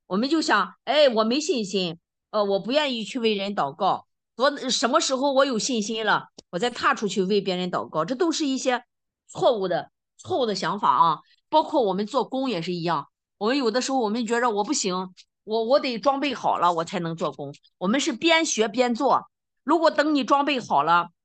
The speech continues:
那我们看到旧约的摩西，他装备了四十年，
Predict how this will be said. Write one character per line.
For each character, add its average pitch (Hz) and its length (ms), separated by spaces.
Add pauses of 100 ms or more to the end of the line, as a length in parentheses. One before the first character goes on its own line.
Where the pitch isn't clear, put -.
(420)
那 262 200
我 196 180
们 208 120
看 277 200
到 302 120
旧 285 220
约 269 120
的 240 80
摩 202 220
西， - 160
他 240 120
装 240 200
备 254 100
了 196 80
四 254 220
十 175 140
年， 135 260